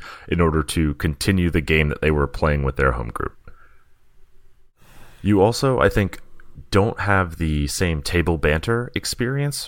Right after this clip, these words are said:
right? Like, the idea of, of a group of people around a table kind of, like, sharing the experience, you, you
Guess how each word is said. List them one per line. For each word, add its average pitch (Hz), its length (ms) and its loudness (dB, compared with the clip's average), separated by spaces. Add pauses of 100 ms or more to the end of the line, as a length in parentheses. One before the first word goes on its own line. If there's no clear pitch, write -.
right? 107 200 2
Like, 90 180 0
the 85 120 4
idea 82 360 4
of, 73 540 0 (120)
of 80 120 2
a 78 40 0
group 82 240 -2
of 73 80 0
people 76 300 -2
around 69 300 0
a 71 60 -4
table 76 440 0
kind 76 220 -2
of, 71 160 -2
like, 71 300 -2 (280)
sharing 80 480 2
the 80 120 4
experience, 98 640 -2
you, 87 160 2
you 87 300 0